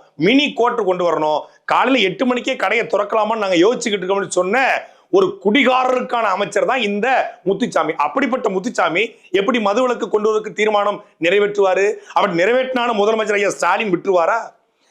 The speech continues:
அதாவது, உண்மையிலே வந்து தாய் மாணவர் ஸ்டாலின், மாணவர்களுடைய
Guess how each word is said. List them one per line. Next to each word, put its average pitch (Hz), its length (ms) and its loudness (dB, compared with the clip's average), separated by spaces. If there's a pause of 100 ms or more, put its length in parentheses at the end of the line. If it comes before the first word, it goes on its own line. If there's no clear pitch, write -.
(220)
அதாவது, 170 380 4
உண்மையிலே 190 440 2
வந்து 202 300 -2
தாய் 175 340 2
மாணவர் 175 340 -2
ஸ்டாலின், 120 540 -4 (680)
மாணவர்களுடைய 190 960 2